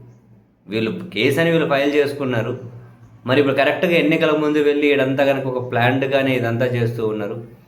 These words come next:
ఏదో ఒక రాజకీయ పార్టీకి మేలు చేసే విధంగా వాళ్ళు ప్రవర్తిస్తూ ఉన్నారు. రెండు వేల ఇరవై నాలుగు కేసు ఇప్పుడు ఎందుకు పోయారు? ఎన్నికలు అయిపోయిన తర్వాత పోవచ్చు, లేకుంటే ఇంకా ఎన్నికలకు టైం ఉంది, ఆరు నెలల కిందట,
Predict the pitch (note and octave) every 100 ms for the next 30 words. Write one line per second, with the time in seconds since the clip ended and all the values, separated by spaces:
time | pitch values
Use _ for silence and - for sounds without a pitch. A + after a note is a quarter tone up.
0 | _ _ _ _ _ - _ _ - _
1 | - B2 C#3+ C#3 C3+ D3+ D#3 D#3+ C#3+ C#3+
2 | C#3+ B2 C3+ C#3+ C#3+ C#3 C3 B2+ B2+ A#2
3 | A2+ A2+ B2 A#2+ A#2+ A#2+ A2+ G#2 G2+ G2
4 | - - - - - - - G#2+ C3 C3
5 | B2 B2+ D3 D3 D3 C#3 C3+ A#2+ C#3+ C#3+
6 | C3+ B2+ A2+ C3 C3+ C3+ C3+ C3+ C3 C3
7 | B2+ B2+ C3 D3 C#3 C3+ C3+ C3+ - -
8 | - - C#3 C#3+ C3+ C#3 C3+ B2+ C3 C3+
9 | C3 B2+ B2+ B2 - A2 A#2+ C3 C3+ C3+
10 | C3+ C3